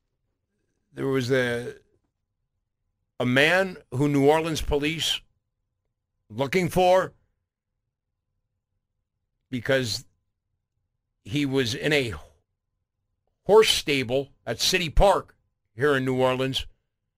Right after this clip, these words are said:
and he did sex with one of the horses.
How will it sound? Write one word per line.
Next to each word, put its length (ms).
and 460
he 200
did 260
sex 540
with 260
one 140
of 60
the 80
horses. 460